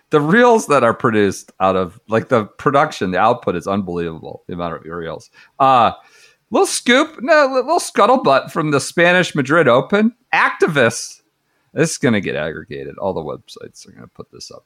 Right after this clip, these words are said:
there tomorrow. Um, like, uh, uh, aggressive activists, protesters, or you could say, you know, trespassers this morning, climate ag-, uh, aggravators, filled all the cups with mixed cement this morning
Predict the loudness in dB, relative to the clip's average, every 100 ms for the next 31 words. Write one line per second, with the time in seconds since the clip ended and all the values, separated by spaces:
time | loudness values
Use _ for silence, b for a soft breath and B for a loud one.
0 | -20 -18 -18 _ -4 0 2 2 0 -4
1 | 0 2 2 0 -8 _ b b b b
2 | b b b b -2 0 0 -10 -6 -4
3 | -6 -8 -8 -8 -10 _ _ _ -4 0
4 | 4 4 2 0 0 0 -2 0 0 2
5 | 0 0 2 2 2 2 0 2 0 0
6 | 2 2 2 0 -2 0 2 2 0 -10
7 | -10 -4 0 0 0 -10 _ -2 0 0
8 | 0 2 2 2 0 0 -8 _ _ _
9 | -2 -2 2 2 2 -2 0 2 4 2
10 | 0 2 2 2 0 2 2 2 2 2
11 | 2 2 2 4 0 -2 -18 _ _ _
12 | _ -18 0 4 4 4 2 2 2 2
13 | -6 -4 -6 -4 -10 -8 -2 -2 -2 -6
14 | -4 -2 -4 -8 -14 _ -10 -8 -12 -12
15 | -14